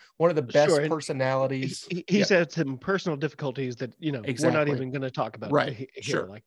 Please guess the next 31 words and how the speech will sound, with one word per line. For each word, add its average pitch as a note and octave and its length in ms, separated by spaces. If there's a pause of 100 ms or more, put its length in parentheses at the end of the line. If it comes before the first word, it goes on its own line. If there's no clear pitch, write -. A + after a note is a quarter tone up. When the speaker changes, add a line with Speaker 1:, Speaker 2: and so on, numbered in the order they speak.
(140)
Speaker 2:
because D3 320
I C3+ 100
can't C3+ 260
even A2 140
imagine. F#2 320 (280)
Speaker 1:
I, E3 300
I C#3 140
can't D3 260
even C3+ 220
imagine B2 400
either. B2 240
And B2 100
it's B2+ 160
just, C3+ 220
it's C#3 160
a, C3 180 (300)
it's C#3+ 160
a, C3 180
it's C3+ 120
a C3+ 40
tragic D3+ 540
situation. C3 800 (240)
And B2+ 120
I B2+ 120
just B2+ 200
hope D3 280
that C3+ 160
he B2+ 420 (220)
finds C3+ 520
the B2 120
peace, - 680